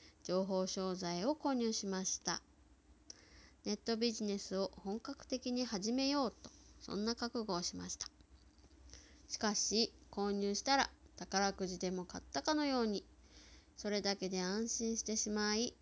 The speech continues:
マイペースでやっていれば大丈夫と思っていました。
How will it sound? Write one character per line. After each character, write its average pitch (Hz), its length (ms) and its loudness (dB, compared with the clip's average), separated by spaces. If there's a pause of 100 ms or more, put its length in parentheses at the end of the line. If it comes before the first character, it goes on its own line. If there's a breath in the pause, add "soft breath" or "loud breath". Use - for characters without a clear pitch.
マ 185 160 0
イ 185 100 -2 (160)
ペ 196 220 2
ー 196 60 -2
ス - 160 -8
で 190 180 0
や 185 140 -4
っ - 20 -8
て - 260 -8
い 202 140 2
れ 208 120 -2
ば 190 160 -4
大 196 300 0
丈 311 280 4
夫 262 220 2 (460)
と - 220 2 (120)
思 180 220 -2
っ 180 40 -4
て - 180 -8
い 180 80 -4
ま 185 160 -6
し - 80 -2
た。 - 120 -12